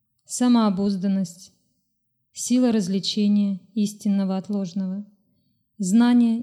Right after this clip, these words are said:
и умение, красноречие и память, свобода от похоти, гнева, жадности, самомнения, неведения, ревности, уныния, нетерпимости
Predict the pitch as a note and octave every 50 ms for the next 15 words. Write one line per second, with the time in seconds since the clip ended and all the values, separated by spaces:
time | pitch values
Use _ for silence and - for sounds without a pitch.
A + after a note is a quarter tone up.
0 | A#3 A3+ A#3 A3 G#3+ G#3+ G#3 G3 F#3 F#3 F3+ F3+ F3+ F#3 F3+ F3+ E3+ - _ _
1 | _ _ _ _ _ _ - A3+ A3+ A3 - A#3 G#3+ G#3 G#3 A#3 A#3 A3+ - -
2 | A3 G#3 G#3 - - - G#3+ - - G3 F3+ F3+ F3+ F3+ F3 - - - _ _
3 | _ _ _ _ _ _ _ _ _ _ _ _ _ _ _ _ - - G3+ A3
4 | G#3+ G3 G#3+ G#3 F3+ G3+ G3+ G3 G3+ - A3+ A#3 A3+ - A#3+ A3+ - - G#3 G#3
5 | G3+ - - _ _ _ _ _ _ _ _ G#3+ F#3 G3+ G#3 G#3+ A3 A3 A3 A3
6 | G#3+ G#3 - _ _ _ _ _ _ _ _ _ _ _ _ _ G3+ F#3+ G3+ G#3
7 | G#3 F#3 G#3+ G#3 G#3 - - - - G#3 G3 F#3+ - _ _ _ _ _ _ _
8 | _ _ _ - - A#3+ A#3 A#3 A3 G#3+ G3+ G3 G3+ G#3 G#3 G3+ G3+ G3 G3 F#3+
9 | F3 - _ _ _ _ _ _ _ _ _ _ G3+ G#3+ G#3+ G#3+ F3+ G#3 G#3+ G#3
10 | G#3 G3+ G3 G3 F#3+ F#3+ F#3 F#3 F#3 - _ _ _ _ _ _ _ _ _ _
11 | _ G#3 G3+ A3 A3 G3 G#3 G3+ G3 - - - - - G#3 G3 F#3 - _ _
12 | _ _ _ _ _ _ _ _ _ B3 A#3 A3+ G#3+ G#3 G3+ F#3+ F#3+ F#3+ F#3 F#3+
13 | F#3 F#3 F#3 - _ _ _ _ _ _ _ _ _ _ _ _ A3+ A#3 A3 A#3
14 | A#3+ A3+ G#3+ - - G#3 G3+ G#3 G#3 G3+ - - - - G3+ G3 F#3+ -